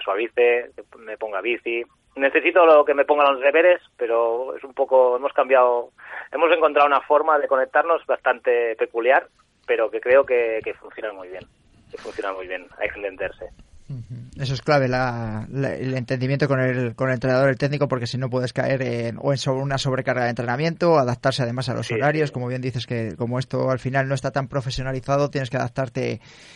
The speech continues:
Speaker 2: en la hora de, esa hora y media, el circuito, tú en este caso que además te agobia el hecho de no poder llegar a trabajar o a las, o las tareas que tengas.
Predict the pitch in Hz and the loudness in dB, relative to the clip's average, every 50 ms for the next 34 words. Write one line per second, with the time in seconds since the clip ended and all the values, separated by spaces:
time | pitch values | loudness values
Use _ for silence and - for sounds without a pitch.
0 | - _ - 143 143 143 135 139 151 147 143 143 139 139 135 131 131 131 131 143 | -14 _ -4 0 2 4 4 6 6 6 6 6 4 4 2 2 2 0 0 0
1 | - 151 143 143 139 135 135 131 139 156 165 165 165 165 165 165 165 165 156 143 | 2 4 4 4 4 2 2 0 0 0 2 4 4 6 6 6 6 6 4 4
2 | - - 131 120 - 160 165 165 156 - 156 147 151 147 147 143 139 - 139 123 | 0 -2 -4 -4 0 2 2 4 4 4 2 2 2 0 -2 -2 -2 -4 -4 -4
3 | - 139 139 131 139 123 127 139 139 131 - 139 135 123 127 135 127 131 127 127 | -2 -4 -2 -2 -4 -2 -2 -2 -4 -2 -2 -2 -2 -2 -2 -2 -2 -2 -2 -2
4 | 127 127 123 123 131 123 - - 127 127 127 127 123 - 131 123 127 123 120 123 | -2 -2 -2 -4 -6 -6 -4 -4 -4 -4 -4 -4 -6 -4 -4 -4 -4 -4 -4 -4
5 | 123 123 120 - 123 120 117 113 - 135 139 143 139 139 131 123 123 123 120 113 | -4 -6 -6 -4 -4 -4 -4 -2 0 0 2 2 0 0 -2 -2 -2 -4 -4 -6
6 | 113 113 117 101 95 101 110 110 113 117 - 123 120 127 127 117 - 123 104 135 | -8 -8 -10 -12 -12 -10 -10 -8 -8 -8 -6 -6 -4 -4 -4 -4 -6 -8 -6 -6
7 | 139 139 147 156 160 - | -4 -2 0 -2 -2 -4